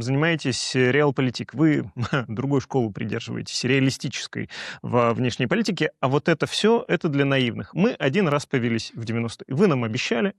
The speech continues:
на словах, э, и тем не менее, м, не выполнили свое обещание и расширили нато. И более того, не стесняйтесь сейчас говорить, что правильно сделали, надули, обманули, как любит, э, заметить по такому поводу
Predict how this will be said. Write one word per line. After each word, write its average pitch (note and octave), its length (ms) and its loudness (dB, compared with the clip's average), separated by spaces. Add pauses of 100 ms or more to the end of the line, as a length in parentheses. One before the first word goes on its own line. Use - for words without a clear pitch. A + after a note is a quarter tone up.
на E3+ 80 -2
словах, E3+ 480 2 (380)
э, C3 320 4
и D3+ 120 0
тем G#3 200 4
не E3 80 4
менее, D#3+ 420 4
м, C3 460 0
не C#3+ 340 4
выполнили B2 540 0
свое A#2 640 0
обещание D3 540 0
и F3 120 0
расширили D3+ 500 2
нато. A2+ 340 -6 (380)
И D3 260 4
более D3+ 460 2
того, B2 300 0
не B2 240 0
стесняйтесь E3+ 560 -2
сейчас - 480 -2
говорить, B2 300 0
что - 160 -4
правильно B2+ 340 2
сделали, C3 540 4
надули, B2 420 2
обманули, A#2+ 480 0
как - 240 -10
любит, - 320 -8
э, A#2 240 -2
заметить A#2 420 -4
по B2 80 -6
такому A2+ 280 -4
поводу A2+ 360 -4